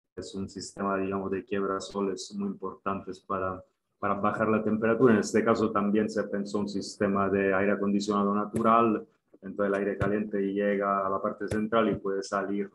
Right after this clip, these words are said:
por esta, por este ombligo que está en la, en la cubierta, en la parte más alta.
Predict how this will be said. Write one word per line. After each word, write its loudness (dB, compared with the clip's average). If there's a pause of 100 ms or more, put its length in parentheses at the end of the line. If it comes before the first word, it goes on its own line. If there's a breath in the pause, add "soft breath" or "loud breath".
(140)
por -4
esta, -2 (500)
por 2
este 0
ombligo 6
que 2
está 0
en -4
la, -2
en -2
la 0
cubierta, -2
en -4
la -2
parte -4
más -4
alta. -4